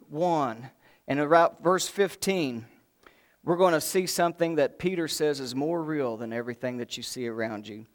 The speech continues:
Even your experiences that you go through, there's something else that's more real than that, and it's this. He says in First Peter, you stay in, in Second Peter, but in First Peter,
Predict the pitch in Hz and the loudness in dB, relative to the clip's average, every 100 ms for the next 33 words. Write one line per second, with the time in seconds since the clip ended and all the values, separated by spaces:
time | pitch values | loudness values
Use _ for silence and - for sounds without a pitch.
0 | _ - _ _ 180 247 233 220 196 202 | _ -20 _ _ 4 6 4 4 4 6
1 | 196 180 - - - 220 233 202 160 - | 6 4 0 -6 2 4 4 2 -2 -2
2 | 147 127 131 - 143 131 135 175 185 165 | -4 -2 -4 -4 -6 -2 6 6 6 0
3 | 127 120 107 107 117 - 151 151 143 143 | -8 -8 -8 -8 -8 -4 -4 -2 -2 2
4 | 139 - 131 - 151 151 139 147 170 147 | 0 -2 -8 -8 -2 -2 0 2 4 4
5 | 127 117 113 110 - - - _ 139 135 | 0 -2 0 -2 -6 -20 -20 _ -2 -2
6 | 127 156 151 117 - - _ _ _ - | -2 2 2 2 -8 -16 _ _ _ 0
7 | 165 - 180 170 147 - - _ _ - | 0 8 8 8 6 -4 -12 _ _ -2
8 | 147 139 185 180 - 196 196 151 127 156 | -2 2 2 2 2 0 2 2 0 -8
9 | - - 151 156 - 185 180 151 151 139 | -20 -8 -4 -4 2 2 2 0 -4 -2
10 | 170 - 127 156 147 123 127 120 190 185 | 0 -2 -4 -2 0 0 -4 -2 -2 -2
11 | - 202 190 156 120 | 0 -2 0 -2 -2